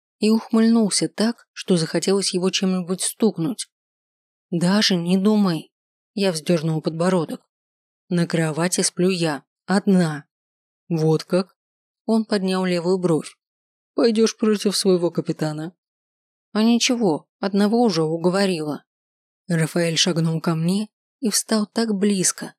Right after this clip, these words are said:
что я почувствовала тепло его тела. Мои щёки вспыхнули, и я отступила к полке с книгами. Мужчина снова улыбнулся.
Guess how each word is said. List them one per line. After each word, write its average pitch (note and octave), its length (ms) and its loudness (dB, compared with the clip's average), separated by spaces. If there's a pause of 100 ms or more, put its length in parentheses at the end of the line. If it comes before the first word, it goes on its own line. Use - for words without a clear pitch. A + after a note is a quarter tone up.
что - 220 -4
я E3+ 60 0
почувствовала F3 520 -2
тепло F3+ 320 -2
его F3 220 -4
тела. D#3 480 -2 (640)
Мои G#3 220 0
щёки G#3+ 360 -2
вспыхнули, F3+ 800 -2 (480)
и G#3+ 100 0
я G#3 100 4
отступила G#3 560 2
к - 180 -18
полке G3 340 0
с - 80 0
книгами. D#3+ 600 -2 (600)
Мужчина F#3 400 0
снова F3+ 360 -2
улыбнулся. D#3+ 720 -4